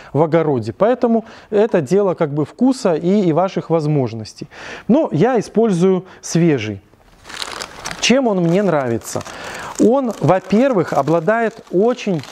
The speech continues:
большой поверхностью впитывающей. Этим мне он очень нравится. Он удерживает тоже влагу. Хотя он не является,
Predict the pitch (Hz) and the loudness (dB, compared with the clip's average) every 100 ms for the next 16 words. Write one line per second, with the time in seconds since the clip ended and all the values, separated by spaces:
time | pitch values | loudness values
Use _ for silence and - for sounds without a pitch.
0 | 135 156 156 - 202 220 - 170 170 185 | -2 -2 -2 0 0 0 0 0 2 0
1 | - 139 123 - 123 - 156 139 123 117 | 0 -4 -4 -6 -4 -2 0 0 0 -2
2 | - 127 117 - - - - 202 208 180 | -6 -14 -16 -20 -20 -12 2 2 4 2
3 | 160 170 190 190 - 151 151 139 120 - | 2 0 0 -2 0 0 2 0 -4 -2
4 | 160 208 147 156 170 160 151 147 170 160 | -2 0 0 0 0 0 0 0 -2 0
5 | 151 151 123 117 - - - 160 233 247 | 0 -2 -2 -8 -16 -20 -2 2 2 0
6 | 196 226 220 220 240 226 170 185 226 220 | 0 0 2 2 2 0 0 0 0 -4
7 | - 180 | -4 -4